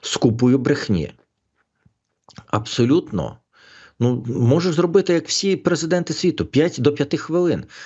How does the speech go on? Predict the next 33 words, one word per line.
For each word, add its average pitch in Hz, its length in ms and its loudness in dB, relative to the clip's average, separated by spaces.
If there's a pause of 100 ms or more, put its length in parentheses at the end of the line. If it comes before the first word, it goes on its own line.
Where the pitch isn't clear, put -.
(140)
Тобі 131 180 4
буде 165 200 2
достатньо 160 440 0
якраз 156 280 -2
тільки 156 280 -2
привітати 151 540 0
з 110 60 -2
Новим 156 280 2
роком, 226 280 0
сказати 139 380 -2
пару 139 240 0
побажань 135 440 0
на 139 60 -2
майбутнє, 156 580 -2 (400)
і 156 60 6
все, 170 220 2
і 123 80 2
цього 135 200 2
часу 156 220 -4
буде 160 120 0
достатньо. 180 480 0
Тобі 151 240 2
не 147 60 0
треба 147 180 2
буде 151 160 2
брехати. 147 460 0
Ні, 135 300 2 (320)
ти 120 100 4
заповнював 147 500 2
ту 151 100 0
двадцять 147 360 -2
одну 165 140 -2
хвилину 170 480 0